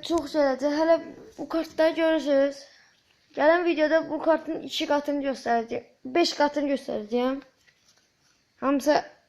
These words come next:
aşağıdadır, baxın. Bu Bunun tam aşağısında kutudan bak. Kutunun aşağısında da kartlar. E, o, o videoda sabah gələcək.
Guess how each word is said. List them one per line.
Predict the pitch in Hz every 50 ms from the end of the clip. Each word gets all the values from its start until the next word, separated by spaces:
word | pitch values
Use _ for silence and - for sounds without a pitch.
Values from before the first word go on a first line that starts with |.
| _ _ _ _ _ _ _ _ _ -
aşağıdadır, | 220 - - 233 233 214 214 226 220 214 190 185 -
baxın. | 214 220 202 208 208 214 226 - _ _ _ _ _ _ _ _ _ _ _ _ _ _ _ _ _
Bu | - 254 262 262 - - _ _ _ _ -
Bunun | 294 320 339 339 320 302 285
tam | 294 320 349 320 311
aşağısında | 320 - 302 311 294 302 - - 294 294 294 294 359 359 370 - - - _ _ _ _ _ _ _
kutudan | - - - 254 277 247
bak. | 202 160 - - -
Kutunun | - - 285 320 320
aşağısında | 311 302 294 294 285 269 254 - - 277 269 277 294 302
da | 349 370 370 - - _ _ _ _ _ _ _ _ _ _ _ _ _ _ _
kartlar. | - 247 247 240 - - - 220 202 - - - - - - - - - - _ _ _ - - - - - - - - - _ - - - - - _ - - - - - - - - - - - - - -
E, | 254 247 247
o, | 254 262 262 269 269 262 - -
o | 285 285 294
videoda | 311 - - 302 294 294 294
sabah | 294 - 302 269 247 226 202 - -
gələcək. | 220 214 208 202 - 196 185